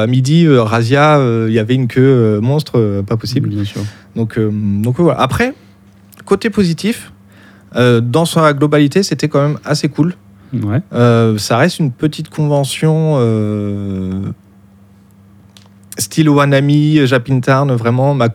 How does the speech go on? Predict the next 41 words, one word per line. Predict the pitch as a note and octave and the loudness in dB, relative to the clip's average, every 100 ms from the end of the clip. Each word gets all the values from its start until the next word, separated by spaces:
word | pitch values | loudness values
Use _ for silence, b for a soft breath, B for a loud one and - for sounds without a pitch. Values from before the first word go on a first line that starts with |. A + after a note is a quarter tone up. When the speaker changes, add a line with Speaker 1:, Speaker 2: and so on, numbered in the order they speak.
| - - | -4 -2
Speaker 1:
comme | D#3+ | 0
la, | D#3+ C3+ | 2 2
l'é-, | A#2+ A#2 A#2+ A#2 | 2 2 4 2
l'édition | A2+ A#2 B2 D3 C#3 | 2 -2 -2 -4 -2
précédente, | C3+ B2+ C#3+ E3+ | -2 0 0 -2
en | B2 | -6
fait. | G2+ - - B B B B B | -10 -12 -20 B B B B B
Speaker 2:
Ouais, | B2+ C#3+ | 0 2
ouais, | D3 C3+ | 2 2
ouais, | C3 B2 | 0 -2
ok, | A2+ A2 | -4 -2
Speaker 1:
Donc, | B2 G#2+ | -2 -2
Speaker 2:
ouais. | - _ - | -12 _ -4
Speaker 1:
à | D#3 | -2
ce | - | 0
Speaker 2:
Je | |
vois. | F#3 | 0
Speaker 1:
niveau-là, | D#3+ E3 | 2 0
c'est | F3 D3+ | 0 -4
cool. | - E3+ F#3 - _ _ _ _ _ _ _ _ _ - - - | 0 0 -2 -16 _ _ _ _ _ _ _ _ _ -20 -20 -4
Euh, | B2+ C3+ C3 C3 B2+ B2+ B2 A#2+ A#2+ A#2+ A#2 A2+ | 0 2 4 4 4 2 2 2 2 0 0 -2
je, | A#2 - | -2 -4
je | B2+ C#3 | 0 -2
vais | |
faire | D3 E3+ | 2 2
un, | D#3 A#2+ C3 | 2 2 0
un | |
point | C3 D#3+ | 0 0
vite | D3 | 0
fait | D#3+ D#3 | 0 0
sur, | D3 A#2+ | 0 2
euh, | A2+ A2+ A2 G2+ | 2 2 0 0
sur | A#2+ | 0
le | C3+ | -2
programme | C3 B2+ C#3 D3 | 0 0 2 0
de, | A#2+ A2 G#2 | 0 -2 -2
de | G#2+ | -4
ce | A2 | -4
que | C3+ | -2
j'ai | B2 | -2
fait. | A#2+ E3 | 0 -2